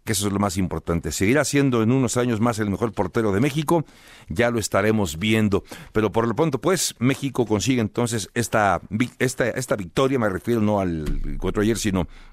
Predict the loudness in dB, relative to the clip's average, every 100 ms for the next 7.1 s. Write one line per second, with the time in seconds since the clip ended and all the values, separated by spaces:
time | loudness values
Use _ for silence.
0 | -6 -4 -2 -4 0 2 2 0 -2 -6
1 | -14 -18 -16 -4 0 0 -2 -2 -2 0
2 | 0 0 -2 0 2 2 2 -2 -2 0
3 | 0 -2 -2 0 0 -2 -2 -2 0 0
4 | 0 0 -4 -20 -10 0 2 2 0 0
5 | 2 2 2 0 0 0 -2 -2 0 2
6 | 0 -2 -2 0 0 -2 -2 -2 0 2
7 | 0